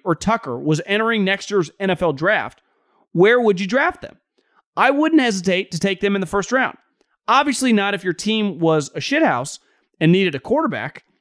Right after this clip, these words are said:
They can literally be the difference between winning a Super Bowl or not." Here's the problem. I, I, I, you know, Justin Tucker was an undrafted free agent.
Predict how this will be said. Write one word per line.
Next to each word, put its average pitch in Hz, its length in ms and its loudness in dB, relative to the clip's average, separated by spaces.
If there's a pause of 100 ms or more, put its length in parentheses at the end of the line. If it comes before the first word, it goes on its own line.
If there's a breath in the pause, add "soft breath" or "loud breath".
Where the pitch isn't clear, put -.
(360)
They 180 160 4
can 190 160 2
literally 262 400 2
be 226 160 0
the 220 80 2
difference 185 360 -2
between 170 420 0
winning 170 240 0
a 165 40 -4
Super 151 220 -6
Bowl 151 260 -2
or 185 60 -6
not." 214 260 -2 (1040)
Here's 254 240 4
the 220 80 -2
problem. 170 520 -2 (1120)
I, - 60 0
I, 180 160 -2
I, - 200 -10 (220)
you 226 140 4
know, 190 300 2 (100)
Justin 285 320 2
Tucker 214 300 -2
was 170 160 2
an 131 100 0 (140)
undrafted 170 680 0
free 151 300 0
agent. 131 440 -4